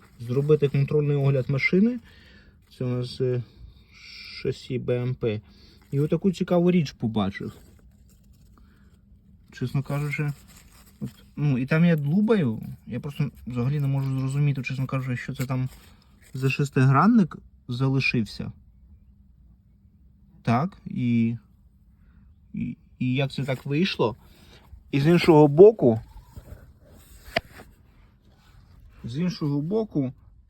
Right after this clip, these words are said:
така сама картина, якийсь, е, шматок шестигранника там, і він, е, ну, знизу немає. Так, тобто він,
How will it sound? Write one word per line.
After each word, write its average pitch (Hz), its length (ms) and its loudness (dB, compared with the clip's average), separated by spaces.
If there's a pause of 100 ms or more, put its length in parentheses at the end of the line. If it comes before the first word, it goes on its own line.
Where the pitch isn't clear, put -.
(160)
така 160 260 -4
сама 160 340 -2
картина, 160 600 -2 (1160)
якийсь, 131 720 -2
е, 123 200 -4
шматок 139 440 -6
шестигранника 151 840 -2
там, 175 320 -8 (1200)
і 123 120 -8
він, 180 400 -4
е, 160 220 -2 (1500)
ну, 139 240 -2
знизу 170 500 -2
немає. 143 440 0 (920)
Так, 151 240 -2
тобто 131 280 -6
він, 156 280 -2